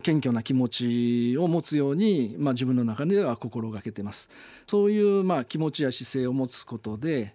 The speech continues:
いろいろな世代の方々の、まあ、意見を聞くことができ、またそれを教えていただけることができると。まあ、それが、まあ、お客様や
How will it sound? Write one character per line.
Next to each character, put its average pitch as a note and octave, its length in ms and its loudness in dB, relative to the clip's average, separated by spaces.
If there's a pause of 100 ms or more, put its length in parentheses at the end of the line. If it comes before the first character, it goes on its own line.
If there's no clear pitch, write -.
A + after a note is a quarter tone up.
(120)
い E3+ 60 -8
ろ G#3+ 120 4
い G#3 40 2
ろ F#3 120 2
な B2 280 -2 (100)
世 - 180 -2
代 C3 200 2
の A#2+ 200 2
方 C3+ 240 -2
々 C3 240 -4
の、 F3 220 0
ま B2 360 -2
あ、 - 20 -4
意 A#2+ 60 -6
見 A#2 300 -2
を G2+ 180 -12
聞 - 140 -16
く C3 100 -10
こ B2+ 120 -4
と A#2 120 -6
が G#2 120 -6
で A2+ 120 -4
き、 A2+ 460 -6
ま D3 100 -4
た D3 120 -4
そ E3 120 -4
れ E3+ 80 0
を F#3+ 320 -2
教 - 160 -2
え B2 40 -2
て B2+ 100 -2
い A2+ 60 -2
た A#2+ 100 -2
だ A#2 100 -4
け C3 100 -8
る B2+ 100 -6
こ D3 100 -6
と A#2+ 100 -6
が G#2 80 -6
で A2+ 140 -4
き D3+ 100 -4
る C#3 120 -6
と。 - 160 -10 (680)
ま C#3+ 80 -2
あ、 - 20 0
そ G3+ 100 -2
れ G3+ 140 0
が、 A#3+ 180 0
ま G3 180 2
あ、 D3+ 40 2
お C#3+ 100 -2
客 C3+ 220 -4
様 B2+ 280 0
や D3 300 -4